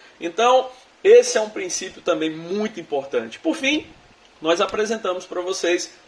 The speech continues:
o princípio duty to mitigate loss, né? A expressão inglesa que significa o dever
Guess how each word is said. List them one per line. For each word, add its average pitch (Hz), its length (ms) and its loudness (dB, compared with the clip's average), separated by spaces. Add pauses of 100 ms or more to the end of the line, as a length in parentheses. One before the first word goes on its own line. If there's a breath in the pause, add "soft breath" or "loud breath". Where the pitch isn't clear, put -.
o - 80 -16
princípio 175 680 -6
duty 269 540 0
to 226 160 -6
mitigate 165 520 -6
loss, 127 480 2
né? 135 100 -12
A 139 40 -8
expressão 147 460 -8
inglesa 180 500 0
que - 80 -20
significa 165 640 -10
o - 20 -20
dever 160 680 -2